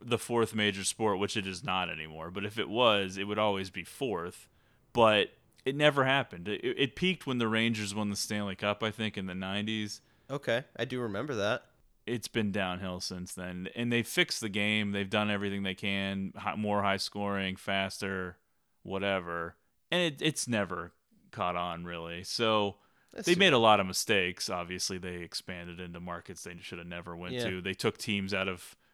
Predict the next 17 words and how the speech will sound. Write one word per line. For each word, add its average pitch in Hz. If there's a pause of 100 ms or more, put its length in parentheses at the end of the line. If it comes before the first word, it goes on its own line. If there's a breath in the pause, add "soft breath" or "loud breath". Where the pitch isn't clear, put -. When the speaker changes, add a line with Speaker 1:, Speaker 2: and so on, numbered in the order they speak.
Speaker 1:
cities 98
like 92
Hartford 92
and 90
Quebec 95
and 90 (440)
moved 104
them 101
to 98
places 98
<laughs> -
like 117 (400)
North 117
Carolina 101
and 98
Atlanta 98
and 92